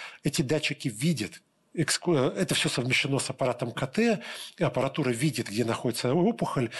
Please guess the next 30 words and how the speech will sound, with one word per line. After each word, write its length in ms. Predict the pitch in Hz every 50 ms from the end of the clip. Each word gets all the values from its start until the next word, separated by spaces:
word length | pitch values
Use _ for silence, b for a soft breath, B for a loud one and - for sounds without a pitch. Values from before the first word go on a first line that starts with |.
| B B
как 220 | B - 151 - -
она 140 | 117 120 120
переща-, 380 | - 120 120 - - 139 139
перемещается 600 | 139 - 120 120 127 117 - 147 131 - - 147
при 160 | - - 131
дыхании, 640 | 120 117 131 - - 214 226 202 190 151 127 110 B B B B B B B B
и 80 | B 170
вот 200 | 127 143 - -
эти 180 | 156 - - 135
головки 560 | 123 131 139 180 233 - - - - - 110
коллиматора, 800 | - - - 117 123 131 143 139 127 - - 110 92 82 73 - B B B B B
они 280 | B 131 117 143 160 156
уже 360 | 151 131 117 139 143 151 - -
щас 260 | - 147 131 - -
многопольные, 800 | 135 139 131 135 135 131 - - 202 226 214 175 151 117 120
они 260 | - 123 110 123 165 160
способны 540 | - - - 127 - - 160 139 135 127
вырисовывать 480 | 107 113 110 - - - 147 135 117 -
различные 460 | 113 101 101 131 135 - - 120 104
фигурные, 540 | - - 104 104 139 127 113 107 107 101 92 B B B B B B
э, 180 | 165 135 107 104
фигуры, 580 | - - - 110 110 143 190 214 165 135 117 - B B B B
и 60 | B 131
они 120 | 127 151
способны 460 | - - - - - - 139 117 120 - -
отслеживать, 840 | - 135 - - - 123 139 160 143 - 107 92 92 - - - - -
где 200 | - 110 110 127
находится 640 | 113 110 - - 120 104 104 101 - - - 110 104
очаг, 500 | 104 - - - - 196 190 - - - B B B B B B B B
и 300 | 185 165 156 147 147 -